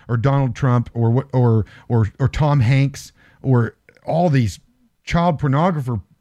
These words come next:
pornography people and people that had sex with children, uh, you know, sixteen, fourteen, fifteen, sixteen, seventeen, eight, whatever the case is, that it doesn't even bother you because by the time you get to this woman,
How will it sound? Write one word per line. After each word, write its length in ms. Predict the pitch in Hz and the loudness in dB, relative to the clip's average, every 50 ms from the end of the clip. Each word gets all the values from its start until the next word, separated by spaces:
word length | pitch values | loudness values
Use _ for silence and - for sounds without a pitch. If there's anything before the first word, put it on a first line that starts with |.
| - - - - - - _ | -20 -20 -20 -20 -20 -20 _
pornography 540 | - 131 131 131 151 175 175 151 131 135 110 | -4 -2 0 2 2 0 0 0 -2 -2 -2
people 480 | - - 180 208 175 - 127 117 113 113 | -2 0 0 0 0 0 -2 -2 -2 -2
and 100 | 110 101 | 0 0
people 220 | 165 175 - 139 | 0 -2 0 0
that 100 | 120 120 | 0 2
had 160 | 135 139 117 | 2 0 0
sex 220 | - 180 190 160 - | -2 -4 -4 -4 -4
with 160 | 120 101 - | -8 -10 -6
children, 500 | - 196 202 208 170 117 92 101 110 107 _ _ _ _ _ _ _ _ _ _ _ _ _ - | -4 -2 -2 0 -2 -2 -2 -2 -4 -6 _ _ _ _ _ _ _ _ _ _ _ _ _ -2
uh, 200 | 117 120 113 107 - | 0 0 0 0 -2
you 100 | - 147 | -2 -2
know, 80 | 131 117 | 0 0
sixteen, 400 | 113 - - 165 - - 156 139 | 0 -2 -4 -4 -4 -2 -2 -2
fourteen, 320 | - - 165 147 151 143 | -2 -2 -2 0 0 0
fifteen, 240 | 120 147 135 135 127 | 0 0 -2 -2 -2
sixteen, 280 | 110 147 139 - 131 113 | -2 -4 -4 -4 -4 -2
seventeen, 260 | - 147 131 120 127 | -2 -2 0 0 -2
eight, 60 | 135 | -2
whatever 280 | 139 123 135 143 135 120 | -2 0 0 0 0 0
the 80 | 117 | -2
case 240 | 110 - 127 117 101 | -2 -2 -2 -2 0
is, 280 | 175 185 180 123 110 - - - - - _ _ - | 0 0 0 0 -2 -4 -10 -20 -20 -20 _ _ -8
that 180 | 131 135 - | -8 -6 -4
it 120 | 156 156 139 | -2 -2 0
doesn't 160 | 208 208 185 | 0 0 0
even 160 | 220 196 156 | 0 0 0
bother 260 | 180 220 262 294 294 | 0 0 0 0 0
you 160 | 185 120 104 - - - - | 0 0 0 -2 -6 -10 -8
because 220 | 156 135 190 175 | -4 -2 -2 0
by 100 | 151 196 | 0 0
the 80 | 185 147 | 0 0
time 240 | - 220 233 240 | 0 0 0 2
you 100 | 226 214 | 0 0
get 220 | 170 151 214 196 - | 0 0 -2 -2 -2
to 100 | - 175 | -2 -2
this 240 | 143 180 226 196 - | 0 -2 -2 -4 -4
woman, 540 | 156 175 220 247 208 120 107 117 135 139 | -2 0 0 2 2 2 2 0 -2 -4